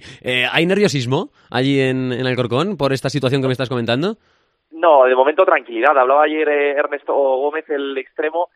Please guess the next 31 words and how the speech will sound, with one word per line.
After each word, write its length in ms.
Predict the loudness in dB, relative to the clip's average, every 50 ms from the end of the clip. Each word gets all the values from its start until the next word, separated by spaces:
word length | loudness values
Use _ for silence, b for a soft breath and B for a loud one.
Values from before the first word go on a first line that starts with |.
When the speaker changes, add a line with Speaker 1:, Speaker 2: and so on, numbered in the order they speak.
| _ _ _
Speaker 2:
Eh, 320 | -2 0 0 0 0 0
bueno, 320 | 0 0 0 0 0 -4 -8 -10
eh, 280 | -8 -8 -6 -6 -6 -8 -8
dice 220 | -10 -10 -10 -8
que 400 | -2 -2 0 0 0 0 -2 -2
el 80 | -4 -6
equipo 300 | -8 -10 -8 -6 -6 -4
está 140 | -4 -4 -2
tranquilo, 440 | -2 -4 -4 -6 -6 -4 -4 -2
que 340 | -2 -2 -2 -2 -2 -4 -6 -10 _
sigue 160 | -8 -6 -4
manteniendo 400 | -2 -2 -4 -4 -6 -6 -4 -4
la 80 | -4 -4
misma 220 | -4 -6 -6 -6
línea 220 | -6 -6 -6 -6
de 80 | -6 -2
trabajo, 580 | 0 2 2 2 2 0 -2 -2 -2 0 -2 b b b b b b
que 140 | -12 -2 0
no 80 | 0
hay 80 | 0 0
nerviosismo, 800 | -2 -4 -2 -4 -4 -6 -6 -10 -16 -18 -6 -4 -2 -2 -2
que 260 | -4 -6 -4 -4 -4 -4
es 80 | -2
verdad 300 | -2 0 2 2 2 2 0
que, 280 | -2 -2 -2 -2 -2 -4
bueno, 220 | -4 -6 -8 -6
se 100 | -6 -4
ha 20 |
perdido 300 | -4 -2 -2 -2 -2 -4
el 60 | -4 -2
liderato 500 | -2 0 2 2 2 2 0 -2 -4